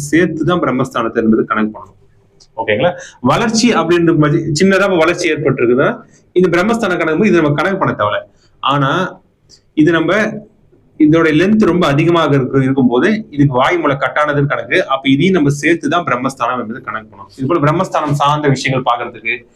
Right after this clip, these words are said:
எந்த பகுதி வளர்ந்துருக்குதா இல்ல கட்டாயிருக்கான்ற விஷயங்கள் பாக்குறதுக்கு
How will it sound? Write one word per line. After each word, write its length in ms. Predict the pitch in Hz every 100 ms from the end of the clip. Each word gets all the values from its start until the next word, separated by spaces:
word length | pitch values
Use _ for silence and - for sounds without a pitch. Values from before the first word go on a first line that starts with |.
| - -
எந்த 260 | - 175 190
பகுதி 260 | 175 165 165
வளர்ந்துருக்குதா 600 | 143 170 170 143 139 147
இல்ல 160 | 139 139
கட்டாயிருக்கான்ற 580 | 127 156 143 147 135 127
விஷயங்கள் 380 | 117 131 123 113
பாக்குறதுக்கு 440 | 113 113 107 113